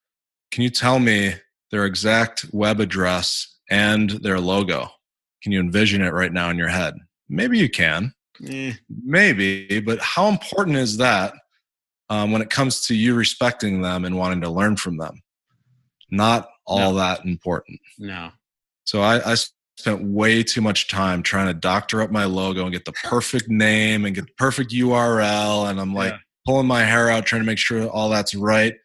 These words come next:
Speaker 1: And I was wasting time. I should have been out connecting with people. I should have been sitting across from people at the coffee shop, calling them up, encouraging them, doing things to lift other people up. And, uh, that's, that's the,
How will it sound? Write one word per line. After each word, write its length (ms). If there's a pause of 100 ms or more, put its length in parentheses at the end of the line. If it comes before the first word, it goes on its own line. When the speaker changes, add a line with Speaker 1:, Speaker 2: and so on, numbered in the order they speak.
(320)
Speaker 1:
And 80
I 40
was 380
wasting 480
time. 280
I 60
should 220
have 60
been 120
out 280
connecting 420
with 160
people. 240
I 40
should 160
have 100
been 160 (320)
sitting 340
across 360
from 140
people 240
at 100
the 80
coffee 400
shop, 340 (120)
calling 340
them 160
up, 220
encouraging 720
them, 260 (360)
doing 280
things 260
to 80
lift 380
other 220
people 420
up. 180 (880)
And, 180
uh, 180
that's, 480
that's 260
the, 220